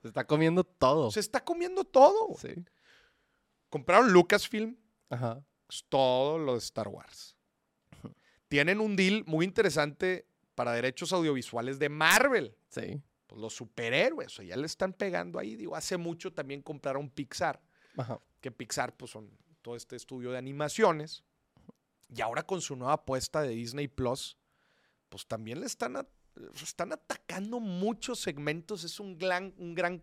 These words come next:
Speaker 2: conglomerado. Y aunque a uno, uno pueda decir, "No, Disney es, es pa' niños y la"
Speaker 1: Claro que no.
Speaker 2: Indiana Jones, güey.
Speaker 1: Claro.
Speaker 2: Indiana Jones también es de Lucasfilm, ¿ah?
Speaker 1: Ujú.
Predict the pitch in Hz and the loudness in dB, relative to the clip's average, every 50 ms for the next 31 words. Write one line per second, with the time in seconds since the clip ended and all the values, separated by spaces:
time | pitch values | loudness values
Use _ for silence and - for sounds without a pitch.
0 | _ _ - 185 175 170 165 156 139 131 135 151 180 185 - - - - - - | _ _ -10 -8 -6 -4 -4 -2 0 4 4 6 6 4 4 -2 -12 -20 -20 -20
1 | - - - - _ - 196 196 196 - - 202 202 208 220 233 240 240 254 214 | -20 -20 -20 -4 _ 6 6 6 6 4 2 4 6 6 6 4 0 -4 -8 -8
2 | 214 - _ _ _ _ 208 208 233 254 - 247 - 226 226 226 220 208 190 156 | -10 -10 _ _ _ _ -8 -4 -2 -2 -2 0 2 2 4 4 4 2 0 -2
3 | 202 196 180 180 185 185 185 190 190 190 185 180 165 160 160 156 151 147 151 156 | -2 -4 -4 -6 -6 -4 -4 -2 -2 -2 -4 -4 -6 -6 -8 -8 -8 -8 -8 -8
4 | 156 147 139 135 - - - - - 147 - - 190 170 160 151 143 139 143 143 | -8 -6 -8 -8 -10 -14 -20 -16 -14 -14 -8 -4 -4 -4 -4 -6 -10 -10 -12 -12
5 | 147 147 143 139 135 135 127 - 131 127 117 110 _ _ _ _ _ _ _ _ | -10 -10 -8 -8 -8 -8 -8 -8 -8 -8 -8 -10 _ _ _ _ _ _ _ _
6 | _ - - - - - - 98 - - - 139 120 - - - 95 - - - | _ -20 -20 -16 -10 -8 -6 -6 -6 -4 -4 -4 -4 -6 -6 -10 -12 -14 -18 -20
7 | _ _ _ _ _ _ - 151 - _ _ _ _ _ _ _ _ _ _ _ | _ _ _ _ _ _ -20 -20 -20 _ _ _ _ _ _ _ _ _ _ _
8 | _ _ - 220 262 311 294 226 208 240 285 311 349 226 202 226 196 202 220 - | _ _ -8 -8 -4 -2 0 0 0 -2 -4 -6 -6 -4 -4 -2 0 2 2 2
9 | - - - 392 381 370 262 311 320 - 196 - - 104 - - - - - - | 0 0 -2 -4 -6 -8 -10 -14 -16 -18 -18 -18 -18 -16 -16 -14 -14 -14 -16 -16
10 | - - 123 123 139 135 _ _ _ _ _ _ - 226 240 254 247 233 240 233 | -16 -14 -12 -12 -12 -12 _ _ _ _ _ _ -12 -12 -10 -10 -10 -8 -4 -4
11 | 226 247 269 269 247 240 240 226 - 220 202 196 208 226 247 233 220 202 214 - | -2 -2 -2 -2 -2 -4 -6 -4 -4 -4 -4 -2 -2 0 2 2 2 4 2 2
12 | - 220 - - 185 165 151 139 131 135 156 - - 127 127 123 139 | 2 2 2 0 -2 -4 -4 -2 -2 -2 -2 -2 -2 -2 -4 -4 -4